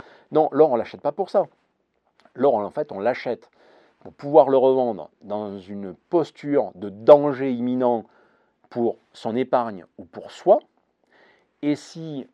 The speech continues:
euh, on a eu la chance de ne pas être dans un danger imminent forçant à le revendre, eh bien dans ce cas-là, on le transmet à la génération suivante. C'est la seule raison d'acheter de l'or. C'est vous l'achetez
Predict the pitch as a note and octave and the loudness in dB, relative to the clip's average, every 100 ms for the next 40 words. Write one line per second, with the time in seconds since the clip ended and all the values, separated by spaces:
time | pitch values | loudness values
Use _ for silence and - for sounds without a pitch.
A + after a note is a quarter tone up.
0 | A2 G#2+ G#2 G#2 G#2 G#2 A2 A2 A#2 A#2+ | -4 0 2 2 0 -2 -6 -6 -4 -2
1 | A#2+ - C3+ B2+ G#2 G2 D3 C3 A#2 A2 | -2 -2 -8 -6 -8 -2 0 0 0 -4
2 | A2 G#2 A#2+ A#2+ A2 C3 C3+ B2+ B2 C3 | -6 -8 -8 -8 0 0 0 -4 -4 -4
3 | B2+ B2+ A#2+ G#2 - A#2+ - B2 G#2+ - | -2 0 -2 -4 -8 -10 -4 -6 -6 -12
4 | _ - _ _ - F2+ E2+ G2+ D3+ G#3+ | _ -20 _ _ -12 -10 -8 -2 -2 -2
5 | D3+ _ - G#2+ G2 - F3 G#3+ - D#3+ | -6 _ -16 -12 -12 -6 -2 -2 -2 2
6 | F3 F3+ - C#3+ - A3+ F3+ B2+ C3+ C#3+ | 2 2 -2 -4 -4 -2 -2 -2 -4 -4
7 | D3+ G3 - C#3 A#2+ - _ _ _ _ | -4 -12 -14 -10 -10 -10 _ _ _ _
8 | _ - G#2+ F#2+ G#2+ - A2+ F2 F2 G2+ | _ -16 -8 -6 -6 -4 -2 -2 -6 -6
9 | A#2+ D3 G2+ F2+ C3 A#2 G#2+ F#2+ D#2 - | -6 -6 -6 -6 -8 -4 -2 -2 -4 -10
10 | E2+ D#2+ A2 B2+ A#2+ - A#2+ A2+ F#2+ | -20 -14 -4 -4 -4 -12 -12 -10 -12